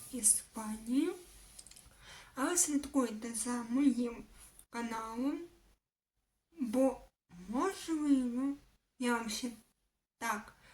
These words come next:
точно не кажу, але, можливо, скоро зміниться локація оцієї зеленої стінки і перейде на іншу зелену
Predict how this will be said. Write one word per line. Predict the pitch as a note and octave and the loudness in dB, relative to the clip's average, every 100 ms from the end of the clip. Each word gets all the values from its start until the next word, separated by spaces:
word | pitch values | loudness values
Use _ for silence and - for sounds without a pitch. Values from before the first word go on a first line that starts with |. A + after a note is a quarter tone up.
| - | -12
точно | - B3+ G#3+ A#3 A#3 | -2 0 0 -6 -8
не | A#3+ D#4+ G4+ | -6 -4 -2
кажу, | C#4 B3+ A3 G#3+ - C4+ C4 C#4 - _ | 0 -2 -2 -6 2 4 4 2 -4 _
але, | - A#3+ A#3 G#3+ A3 _ _ _ _ _ _ _ _ _ _ _ _ | -2 0 0 -4 -8 _ _ _ _ _ _ _ _ _ _ _ _
можливо, | C#4 A#3+ A#3 A3 A#3+ C#4 B3+ | 0 2 2 -2 0 2 2
скоро | A3+ - - E4+ F4 B3+ | 0 -4 -4 -4 0 0
зміниться | - C4 E4 C4+ A#3 A3 - - A3+ A3+ | 2 4 4 4 2 -4 -2 -2 -2 -4
локація | A3+ A3+ D#4+ F4+ - D4 C#4+ | -6 -2 -2 0 0 0 -2
оцієї | C4+ G#3+ - A#3 C4 A#3+ A#3 A#3 | -4 -4 -4 0 2 2 0 -2
зеленої | G#3+ A#3+ A#3+ A3+ G#3 G#3+ A3 A#3 A#3 B3 - - - - _ | -2 0 -2 -4 -6 -6 -8 -10 -10 -10 -14 -20 -20 -20 _
стінки | - - - G4 G4+ F#4 - F4 - - - | 0 2 2 2 2 0 -6 -6 -8 -18 -6
і | D4 | -2
перейде | A#3+ A#3+ A#3+ C#4+ E4+ D#4+ D#4+ | -2 -2 -4 -2 0 0 2
на | B3 B3 - - _ | 2 0 -2 -14 _
іншу | C4 A#3 A3 G#3+ - A3 | -2 0 -2 -6 -6 -8
зелену | A#3+ A#3+ B3 A#3+ A3+ G#3 A3 | -4 -2 -2 -2 -4 -8 -10